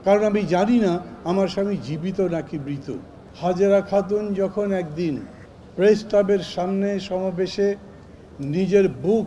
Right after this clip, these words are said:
চাপড়াতে চাপড়াতে তখনকার হৃদয়হীন প্রধানমন্ত্রীর কাছে আকুতি জানাচ্ছিলেন, তার ছেলের কথা জানতে চান তিনি।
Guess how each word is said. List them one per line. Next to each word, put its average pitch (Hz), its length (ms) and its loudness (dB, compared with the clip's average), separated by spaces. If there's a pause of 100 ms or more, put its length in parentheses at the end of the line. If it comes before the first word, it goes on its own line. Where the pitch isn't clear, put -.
(120)
চাপড়াতে 196 580 0
চাপড়াতে 196 640 -2 (520)
তখনকার 208 600 2 (120)
হৃদয়হীন 208 680 2
প্রধানমন্ত্রীর 196 760 -2
কাছে 185 320 -2 (380)
আকুতি 202 420 -4
জানাচ্ছিলেন, 165 640 -4 (760)
তার 165 160 2 (120)
ছেলের 196 480 4
কথা 180 220 -2
জানতে 160 420 -2
চান 175 320 -4
তিনি। 107 240 -10